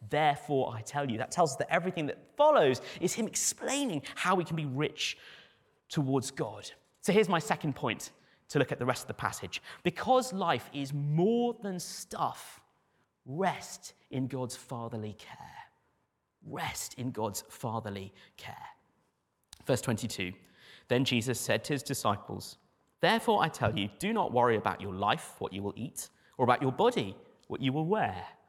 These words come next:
For life is more than food, and the body more than clothes."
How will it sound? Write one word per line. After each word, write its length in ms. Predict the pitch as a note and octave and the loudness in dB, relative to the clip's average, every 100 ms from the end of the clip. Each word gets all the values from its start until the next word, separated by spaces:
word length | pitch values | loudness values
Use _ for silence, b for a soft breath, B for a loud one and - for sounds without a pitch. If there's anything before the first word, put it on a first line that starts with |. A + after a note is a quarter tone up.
| _ _ _ _ | _ _ _ _
For 120 | - A#2 | -2 4
life 280 | C#3+ C#3+ | 4 2
is 160 | C3+ A2+ | -4 -4
more 420 | A2+ C3 C#3+ A2+ | -2 2 4 2
than 160 | G2 A2 | 0 -4
food, 420 | - A#2 G#2 - B B | -4 -4 -4 -6 B B
and 140 | A2 A#2 | -6 -4
the 40 | |
body 360 | A2 B2 A2 G2+ B | 0 0 0 -6 B
more 540 | - B2+ B2 A2 F#2+ F#2+ b b | -4 0 2 0 -2 -8 b b
than 140 | G#2 G2+ | -12 -12
clothes." 640 | - A2 G#2+ - - - | -12 -14 -14 -14 -14 -16